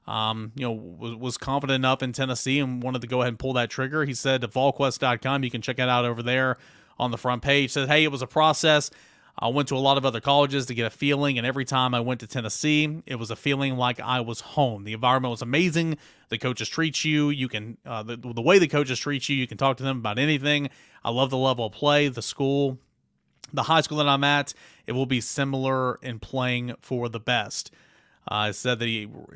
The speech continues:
is really vocal and knows how to talk to you in terms of Willie Martinez, who will be his position coach,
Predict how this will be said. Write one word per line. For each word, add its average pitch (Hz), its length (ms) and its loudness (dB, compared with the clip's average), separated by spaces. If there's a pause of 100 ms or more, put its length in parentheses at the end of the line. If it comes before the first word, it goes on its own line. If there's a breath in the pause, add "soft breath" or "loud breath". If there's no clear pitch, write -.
(180)
is 110 200 -12
really 147 400 0
vocal 147 500 2
and 135 80 0
knows 139 260 0
how 139 220 -2
to 123 140 -8
talk - 380 -2
to 156 120 -6
you 156 360 2
in 123 160 -10
terms 135 340 -4
of 131 240 0
Willie 131 220 -2
Martinez, 131 580 -2
who 131 80 -6
will 123 80 -2
be 120 140 -4
his 120 160 -4
position 123 400 -6
coach, 135 360 0